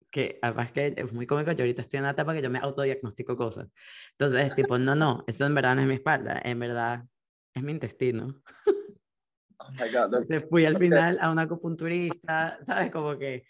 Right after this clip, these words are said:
Speaker 1: cambié lo que estaba comiendo y en efecto se me fue el dolor de espalda. O sea, como que, ah, yo siento que ahora buscar alternativas que no sean tipo, "Tómate dos Advil" o "Tómate un",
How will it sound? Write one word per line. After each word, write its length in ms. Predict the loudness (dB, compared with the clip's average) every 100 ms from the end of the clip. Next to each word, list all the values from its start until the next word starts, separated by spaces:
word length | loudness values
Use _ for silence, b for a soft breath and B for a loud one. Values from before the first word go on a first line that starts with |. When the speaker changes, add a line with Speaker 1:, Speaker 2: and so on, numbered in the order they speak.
| b b b -20 -10
Speaker 1:
cambié 460 | 0 0 4 4 4
lo 120 | 2
que 60 | -2
estaba 280 | -2 -2 0
comiendo 520 | -2 0 0 0 -2
y 100 | -4
en 120 | -4
efecto 360 | -6 -8 -6 -4
se 120 | -2
me 120 | -2
fue 440 | -2 -2 -2 -4 -6
el 100 | -4
dolor 300 | -4 -4 -6
de 60 |
espalda. 380 | -6 -4 -4 -4
O 20 |
sea, 200 | -6 -6
como 260 | -4 -6 -6
que, 220 | -6 -8 b b b _ _ -20 _ _ _ _ _ _ -6 -4 2
ah, 200 | 2 2
yo 80 | 2
siento 260 | 2 2 4
que 100 | 4
ahora 600 | 6 6 6 4 2 -6 -14 -12 -4
buscar 420 | -2 0 2 2
alternativas 580 | 2 2 0 2 0 0
que 80 |
no 120 | -2 -2
sean 360 | 2 2 0
tipo, 240 | -4 -4 -2
"Tómate 520 | -2 -2 -2 0 0
dos 180 | -2 0
Advil" 600 | 0 0 -2 -4 -2 -2
o 480 | -2 -4 -4 -4 -4
"Tómate 380 | -6 -8 -4 -4
un", 340 | -2 -4 -6